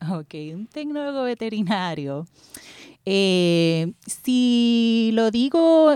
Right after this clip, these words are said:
en, en la versión más corta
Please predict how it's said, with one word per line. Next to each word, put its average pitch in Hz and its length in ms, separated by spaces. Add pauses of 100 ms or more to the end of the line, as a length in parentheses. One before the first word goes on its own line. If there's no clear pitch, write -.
(140)
en, 226 240
en 220 240
la 202 140
versión 220 420
más 277 220 (100)
corta 165 840